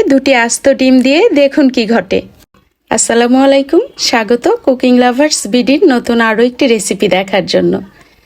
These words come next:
আজকের পর্বে খুবই ভাইরাল একটি রেসিপি করে দেখাচ্ছি। রান্নার ভিডিও যেসব পেজ বা চ্যানেলগুলো দিয়ে থাকে, প্রায় সব পেজেই আপনারা ভাইরাল এই সিদ্ধ ডিমের মেয়োনিজটা পেয়ে যাবেন। মেয়োনিজের মধ্যে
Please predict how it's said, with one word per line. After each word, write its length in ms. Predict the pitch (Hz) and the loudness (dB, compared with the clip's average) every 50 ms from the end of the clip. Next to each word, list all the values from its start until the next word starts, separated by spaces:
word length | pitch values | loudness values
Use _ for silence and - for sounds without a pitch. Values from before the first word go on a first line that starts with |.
| _ _ _ _ - | _ _ _ _ -6
আজকের 400 | - 247 247 - - - 294 285 302 | -4 -4 -4 -2 -2 -2 -2 0 2
পর্বে 280 | 294 294 277 311 381 554 - - _ _ _ _ _ _ _ _ _ _ | 0 2 2 2 0 0 -2 -6 _ _ _ _ _ _ _ _ _ _
খুবই 260 | - 330 311 311 320 269 226 247 | -2 0 2 4 2 2 2 0
ভাইরাল 380 | 233 233 240 240 240 262 262 262 269 | 0 0 0 0 2 2 2 2 0
একটি 180 | 269 269 - 285 277 240 | 0 0 0 0 2 2
রেসিপি 340 | 254 247 - - 247 - 277 269 - | 2 0 0 -2 -2 -2 -2 0 2
করে 160 | 269 262 262 262 269 | 2 2 2 2 0
দেখাচ্ছি। 440 | 262 262 285 294 285 285 - - 359 - - _ _ _ _ _ _ _ - 233 | 0 0 -2 -2 -2 -2 -2 -2 -2 -2 -4 _ _ _ _ _ _ _ -2 -2
রান্নার 340 | 240 226 240 247 277 294 302 294 | 0 0 2 2 2 2 2 2
ভিডিও 260 | 330 320 - 320 330 330 311 - | 2 2 4 2 2 2 2 2
যেসব 300 | 277 269 - - 277 254 262 - - | 0 0 2 0 -2 -2 -2 -2 0
পেজ 240 | 262 262 262 277 285 - - 247 | 2 2 2 0 -2 -4 -2 -2
বা 120 | 254 247 240 240 247 247 - | 0 0 2 0 0 -2 -2
চ্যানেলগুলো 500 | - 247 226 233 240 247 240 247 247 262 269 196 | -2 -2 0 0 0 2 2 2 2 2 2 2
দিয়ে 140 | 247 247 247 247 - | 2 0 0 0 0
থাকে, 240 | 269 254 254 - 359 494 - _ _ _ _ _ _ _ _ | -4 -4 -2 -2 -2 -4 -4 _ _ _ _ _ _ _ _
প্রায় 220 | - 247 247 262 277 269 - | -2 0 0 0 0 0 0
সব 160 | - 269 269 269 277 - - | 0 0 0 -2 -2 -2 0
পেজেই 360 | 254 254 240 247 285 311 415 466 415 254 | 0 0 2 2 0 0 2 2 0 -2
আপনারা 340 | 247 - 233 233 233 233 226 220 233 240 | 0 0 0 0 2 2 0 0 -2 -2
ভাইরাল 360 | 233 226 214 226 226 226 233 233 262 | -2 -2 0 0 0 0 0 2 2
এই 60 | 320 370 - - - - - | 0 0 -2 -6 -8 -6 -2
সিদ্ধ 260 | - 254 208 180 - 262 - | -2 -2 -2 0 0 0 0
ডিমের 240 | - 254 262 285 269 254 247 | 2 2 2 4 4 4 2
মেয়োনিজটা 500 | 240 233 233 233 254 254 - - - 359 349 339 | 2 2 2 0 0 0 0 -2 -2 -2 0 2
পেয়ে 180 | 262 233 220 - | 2 2 2 0
যাবেন। 280 | 208 175 170 196 208 - 220 - - - _ _ _ _ _ _ _ - 247 | 0 -2 -2 -2 -4 -6 -6 -10 -14 -20 _ _ _ _ _ _ _ 0 0
মেয়োনিজের 540 | 247 247 247 254 254 269 269 247 294 285 277 277 | 2 2 2 2 4 4 2 2 2 2 2 2
মধ্যে 300 | 277 269 254 247 277 320 | 2 2 0 0 0 0